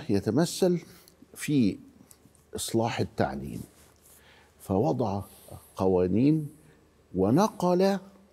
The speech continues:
هنا بقى النقطة الفارقة اللي هي المشروع الحضاري بتاعه، اللي هو المشروع التجديدي بتاعه، نقل العلم من المشيخية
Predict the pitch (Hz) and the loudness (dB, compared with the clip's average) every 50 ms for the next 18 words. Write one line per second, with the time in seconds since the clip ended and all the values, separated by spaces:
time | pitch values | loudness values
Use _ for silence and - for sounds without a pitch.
0 | _ _ - 113 120 123 117 107 123 135 135 117 101 101 104 98 104 143 - - | _ _ -2 0 2 2 2 2 4 4 4 4 4 2 0 0 -2 -4 -6 -8
1 | - - 127 117 110 - - 113 98 98 101 123 135 - - 120 107 101 92 - | -8 -6 -4 -4 -4 -2 0 0 2 2 2 0 -2 -2 -2 -4 -2 -2 -2 0
2 | 101 120 131 127 117 107 95 101 101 95 - - 110 107 135 147 135 - 110 98 | 0 2 2 2 2 2 0 -2 -4 -4 -4 -2 0 0 2 2 2 2 0 -2
3 | - - - - 101 98 113 117 107 98 87 - - - 127 113 101 87 92 87 | -2 -4 -6 -4 -2 0 0 0 0 0 -2 -4 -2 0 2 2 2 2 0 0
4 | 82 85 85 117 113 113 104 101 98 95 - - 123 123 120 104 104 104 - - | -2 -2 -2 0 0 0 -2 -4 -6 -6 -6 -4 -2 -2 0 0 -2 -4 -6 -14
5 | - - - - - 104 - - - 120 98 98 104 95 117 135 135 113 95 95 | -20 -20 -10 -6 -6 -6 -4 0 0 0 2 2 2 2 4 4 4 4 2 -2
6 | 87 - - - 131 135 135 151 147 - - - - _ _ _ _ _ _ _ | -6 -6 -2 0 2 2 2 2 -2 -6 -10 -16 -20 _ _ _ _ _ _ _
7 | _ _ - - 117 151 185 185 - - - 143 135 131 120 113 104 104 101 101 | _ _ -6 -2 0 0 0 0 -2 -2 2 2 4 4 2 2 0 -2 -2 -2
8 | 98 90 76 123 - 131 160 165 151 139 123 120 110 104 95 95 95 98 98 95 | -2 -2 -2 0 2 2 4 4 4 2 2 0 0 0 0 0 0 0 0 0
9 | 98 123 139 143 135 123 117 117 113 110 - - - 117 107 104 98 - - 147 | 2 2 2 2 2 2 0 0 -2 -2 -4 -2 0 2 2 2 2 0 0 2
10 | 156 160 156 151 151 151 147 - - 170 156 151 156 147 | 2 2 2 2 0 0 -2 -2 0 0 2 2 2 0